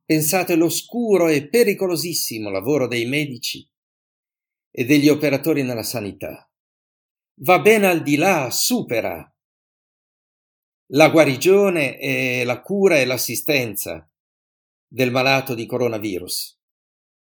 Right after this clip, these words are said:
Ogni medico non lavora solo per darci la salute del momento.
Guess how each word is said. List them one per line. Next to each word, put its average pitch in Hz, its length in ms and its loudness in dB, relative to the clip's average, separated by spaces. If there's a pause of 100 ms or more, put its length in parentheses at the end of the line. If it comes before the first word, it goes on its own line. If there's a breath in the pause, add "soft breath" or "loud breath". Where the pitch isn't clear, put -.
(260)
Ogni 196 300 6
medico 107 800 -4 (1120)
non 180 180 6
lavora 147 500 4
solo 135 400 0
per 123 160 -4
darci 135 340 -2
la 135 100 -2
salute 131 460 -6
del 95 160 -6
momento. 95 760 -10